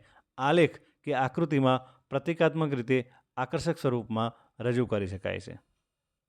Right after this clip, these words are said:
આલેખ કે આકૃતિ માહિતીને સરળ રીતે સમજાવે છે, પણ તે રજૂ કરતી વખતે કેટલીક બાબતો ધ્યાનમાં રાખવી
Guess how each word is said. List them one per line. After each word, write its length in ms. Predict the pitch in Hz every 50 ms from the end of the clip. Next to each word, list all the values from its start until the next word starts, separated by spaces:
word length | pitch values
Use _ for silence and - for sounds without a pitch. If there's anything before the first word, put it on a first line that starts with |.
| _ _ _ _ _ _ _ _ _ _ _ -
આલેખ 400 | 143 151 160 175 202 208 202 - - -
કે 200 | - 175 185 170
આકૃતિ 480 | 170 160 147 - 190 180 160 156 135 98 87 - _ _ _ _ _ -
માહિતીને 560 | 131 135 135 147 156 151 151 160 160 160 151
સરળ 340 | - - - 151 156 175 160
રીતે 300 | 147 131 - - 127 127 123 - - _ _ _
સમજાવે 540 | - - 139 135 139 135 139 131 117 107
છે, 160 | 92 92 95 95 - _ _ _ _ _ _ _ -
પણ 140 | 139 139 131
તે 180 | 120 139 139 135 131 135 - _ _ -
રજૂ 280 | 110 117 131 131 151 170
કરતી 300 | 165 170 151 139 151 151
વખતે 360 | 151 147 127 151 143 135 123 101 - - - _ _ _
કેટલીક 320 | - 131 127 135 165 156 143
બાબતો 320 | 135 127 123 123 117 127 127
ધ્યાનમાં 400 | 113 110 104 107 110 120 123 120
રાખવી 360 | 110 98 - - 113 123 139